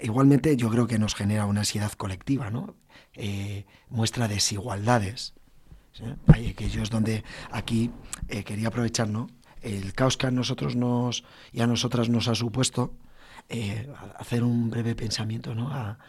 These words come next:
a todas estas personas que viven así de manera, de manera permanente, ¿no? Porque para muchas personas el apagón no es una excepción, sino una norma, eh, que vive, pues, mm, en esa pobreza energética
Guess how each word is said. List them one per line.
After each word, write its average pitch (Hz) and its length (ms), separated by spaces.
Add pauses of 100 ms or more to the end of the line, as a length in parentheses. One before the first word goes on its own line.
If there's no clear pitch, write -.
(220)
a 120 120
todas 127 220
estas - 260
personas 131 520 (240)
que 117 100
viven 120 200
así 117 240
de 117 120
manera, 101 580 (400)
de 117 160
manera 101 560 (320)
permanente, 98 560
¿no? 107 100
Porque 95 340
para 101 200
muchas 101 280
personas 117 460
el 117 60
apagón 123 420 (440)
no 127 120
es - 140
una 101 100
excepción, 98 440 (120)
sino 98 260
una 104 200
norma, 110 420
eh, 95 220 (500)
que 110 100
vive, 101 880
pues, - 460
mm, - 800
en 113 140
esa 104 300
pobreza 98 380
energética 101 600